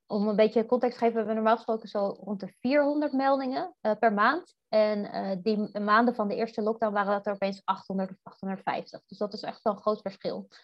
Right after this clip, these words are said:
Ehm, maar de, als je naar, keek naar de inhoud van waar ze dan over praten, ging het eigenlijk over hele andere dingen. Het ging namelijk over, "Ik, ik durf er niet over te praten, ik pieker er heel erg over, ik heb een hele lange tijd iets, geleden iets meegemaakt en ik zit er nu mee omdat ik geen afleiding heb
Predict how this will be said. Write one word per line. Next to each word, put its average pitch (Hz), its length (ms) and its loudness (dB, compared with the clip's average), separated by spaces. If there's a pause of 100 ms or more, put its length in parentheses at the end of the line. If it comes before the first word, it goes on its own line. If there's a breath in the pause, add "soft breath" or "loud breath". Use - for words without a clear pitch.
(480 soft breath)
Ehm, 220 460 6
maar 247 480 6
de, 202 460 -2
als 226 160 -2
je 240 80 -4
naar, 240 100 -4
keek 294 180 2
naar 254 120 2
de 196 100 0
inhoud 330 480 4
van 226 240 0
waar 226 220 4
ze 311 60 -10
dan 254 180 -4
over 233 260 -4
praten, 277 540 0 (220)
ging 233 200 0
het - 20 2
eigenlijk 247 320 0
over 220 120 -2
hele 208 200 0
andere 190 320 0
dingen. 175 220 -2
Het - 140 -14
ging 226 140 2
namelijk 208 380 0
over, 196 400 0
"Ik, - 220 -8
ik - 160 -12
durf 208 180 0
er 202 60 -10
niet 190 120 -6
over 190 140 -10
te - 80 -20
praten, 240 380 4
ik - 160 -18
pieker 269 280 0
er 226 60 4
heel 220 140 4
erg 208 180 0
over, 196 300 -4
ik - 140 -12
heb 208 140 -2
een 190 100 -4
hele 196 220 0
lange 185 260 -2
tijd 262 260 4
iets, - 180 -12 (120)
geleden 240 380 2
iets 226 120 -8
meegemaakt 208 560 -2
en 190 140 -6
ik 190 120 -8
zit 233 220 4
er 220 120 2
nu 240 200 2
mee 220 360 4
omdat 196 280 -8
ik 202 80 -12
geen 196 240 -6
afleiding 254 520 2
heb 220 160 0